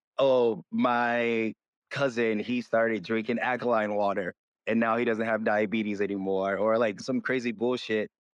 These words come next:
that I'm like, "All right, dude, I've tried a lot of things, and I've lived with this illness, so I <laughs> appreciate, like, what you try to do, but, like, everybody's diabetes is different."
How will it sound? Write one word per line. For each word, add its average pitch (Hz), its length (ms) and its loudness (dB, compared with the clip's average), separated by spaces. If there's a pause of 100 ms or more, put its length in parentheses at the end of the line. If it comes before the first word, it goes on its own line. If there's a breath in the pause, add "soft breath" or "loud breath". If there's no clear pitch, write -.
(160)
that 110 220 0
I'm 113 160 -2
like, 113 240 0
"All 120 120 2
right, 113 240 2
dude, 113 200 2
I've 113 180 -4
tried 113 500 0
a 98 100 -2
lot 113 220 0
of 107 120 -2
things, 131 400 0
and 104 600 0
I've 98 200 -2
lived 107 260 0
with 101 120 0
this 107 180 -2
illness, 117 380 0
so 104 560 -2 (1000)
I 107 120 0
<laughs> - 0 -
appreciate, 135 1000 0
like, 120 240 0
what 113 180 0
you 120 80 -4
try 113 200 0
to 107 120 0
do, 113 260 0
but, 117 140 2
like, 101 200 -2 (100)
everybody's 113 440 0
diabetes 101 460 -2
is 98 100 -8
different." 98 460 -2